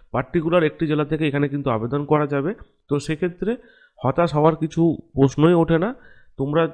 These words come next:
যারা অন্য জেলা থেকে ভিডিওটি দেখছো, অবশ্যই কমেন্ট করে জানাবে কোন জেলা থেকে বা কোন ব্লক মিউনিসিপ্যালিটির under থেকে তোমরা দেখছো। সেক্ষেত্রে সেখান থেকে যে সমস্ত যা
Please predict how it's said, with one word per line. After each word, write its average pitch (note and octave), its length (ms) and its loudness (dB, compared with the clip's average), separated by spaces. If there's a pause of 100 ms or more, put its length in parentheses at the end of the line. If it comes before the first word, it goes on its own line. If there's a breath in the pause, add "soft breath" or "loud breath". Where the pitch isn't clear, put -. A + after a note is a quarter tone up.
যারা C#3+ 180 -2
অন্য C#3 360 -2
জেলা C#3 180 -2
থেকে C#3 180 -6
ভিডিওটি C3 320 -10
দেখছো, C3 360 -10
অবশ্যই C3 320 -12
কমেন্ট B2 320 -14
করে C3+ 200 -10
জানাবে B2 360 -10 (220)
কোন C3 180 -8
জেলা B2 220 -6
থেকে B2+ 300 -8 (440)
বা A2 140 -6
কোন B2+ 260 -4
ব্লক B2 200 0
মিউনিসিপ্যালিটির A#2+ 540 -4
under A#2 220 -2
থেকে A#2+ 220 -6
তোমরা A2 280 -8
দেখছো। A#2+ 420 -4 (320 loud breath)
সেক্ষেত্রে F3+ 400 -6
সেখান D#3 280 -6
থেকে E3 180 -2
যে C#3+ 200 -2
সমস্ত D3+ 380 -8
যা C#3 260 -4